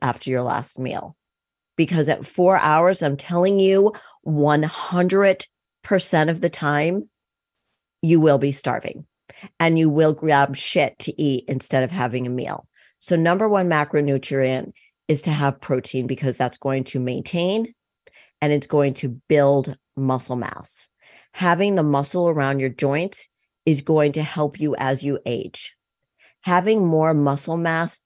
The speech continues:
on your body does not mean that you look like a bodybuilder. What it means is that you have more muscle, lean muscle mass, leanness, and less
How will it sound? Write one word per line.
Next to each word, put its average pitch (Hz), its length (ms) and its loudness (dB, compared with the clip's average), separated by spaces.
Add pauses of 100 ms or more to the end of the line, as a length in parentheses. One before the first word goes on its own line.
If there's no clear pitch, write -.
(200)
on 147 200 0
your 160 120 0
body 139 380 0
does 135 220 -6
not 135 260 -2
mean 151 200 -2
that 135 120 -2
you 135 120 -2
look 131 220 -2
like 135 140 -6
a 131 60 -4
bodybuilder. 120 760 -4 (400)
What 147 220 4
it 147 140 4
means 151 500 0 (300)
is 156 160 2
that 143 240 2
you 156 220 2
have 147 300 0
more 135 340 2
muscle, 131 840 0 (260)
lean 170 580 2
muscle 151 560 0
mass, 117 580 -4 (220)
leanness, 156 960 0 (520)
and 151 220 2
less 151 440 2